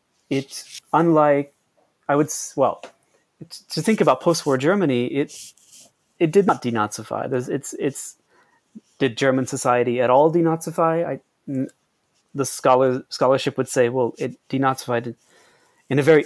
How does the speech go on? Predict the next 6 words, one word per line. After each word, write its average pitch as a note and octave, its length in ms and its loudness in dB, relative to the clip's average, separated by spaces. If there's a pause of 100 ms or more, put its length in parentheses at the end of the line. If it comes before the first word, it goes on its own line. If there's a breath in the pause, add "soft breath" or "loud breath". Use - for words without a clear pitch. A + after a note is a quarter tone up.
insufficient D#3 760 -2
way. A#2 400 -2 (580)
Um, G#2+ 400 -2 (320)
the B2+ 80 -6
denazification B2 720 -4
process - 840 -4